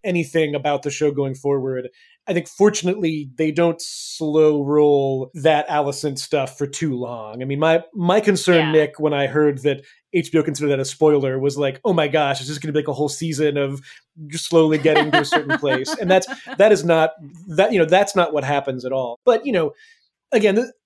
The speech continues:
Speaker 1: this goes back to my one frustration, really, is if you're, you're kind of burying this really interesting rivalry further into the show, I would hope that what you do is give us something interesting about them. And I, I just didn't quite feel their friendship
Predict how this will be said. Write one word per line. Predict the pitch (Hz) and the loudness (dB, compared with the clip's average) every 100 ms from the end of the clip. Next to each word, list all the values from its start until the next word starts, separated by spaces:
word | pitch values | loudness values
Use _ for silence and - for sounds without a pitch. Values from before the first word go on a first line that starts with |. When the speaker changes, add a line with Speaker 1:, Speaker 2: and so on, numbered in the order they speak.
| 247 | -6
Speaker 1:
this | 247 | -4
goes | 254 180 | 0 2
back | 185 | 2
to | 170 | 2
my | 156 | -2
one | 151 151 | 0 -2
frustration, | 139 139 - 151 143 139 135 | -4 -6 -2 -4 -4 -8 -2
really, | 156 151 139 135 | 2 2 2 -2
is | 139 160 147 135 135 - | -2 0 0 -2 -10 -2
if | 180 165 | -2 0
you're, | 165 160 151 | 0 2 0
you're | 143 165 | 0 0
kind | 202 185 | 2 0
of | 135 | 4
burying | 170 170 165 156 | 4 6 4 2
this | 151 143 | 0 -2
really | 139 170 160 | 2 4 4
interesting | 151 151 143 139 | 2 0 -4 0
rivalry | 147 147 139 143 139 131 | 2 2 2 0 0 -2
further | 127 - 156 143 | -6 0 2 4
into | 143 139 | 2 0
the | 131 | -4
show, | - 143 127 123 127 123 - - _ - | -2 0 2 0 -2 -6 -20 -20 _ -4
I | 180 | 4
would | 160 | 4
hope | 147 180 175 | 6 2 4
that | 156 147 | 2 4
what | 165 156 | 0 0
you | 147 | -6
do | 135 165 147 143 | 2 4 6 2
is | 135 123 | 0 -4
give | 127 165 147 | -4 0 0
us | |
something | 143 139 175 | 0 0 0
interesting | 180 156 156 143 | 0 0 0 0
about | 139 135 135 | 0 0 0
them. | 135 | -2
And | 131 | 0
I, | 143 151 - | 0 0 2
I | 202 | 0
just | 175 | 0
didn't | 170 | -4
quite | 151 160 156 | -2 0 0
feel | - 147 | 0 0
their | 135 | 0
friendship | 135 139 135 131 | -2 -2 -2 -8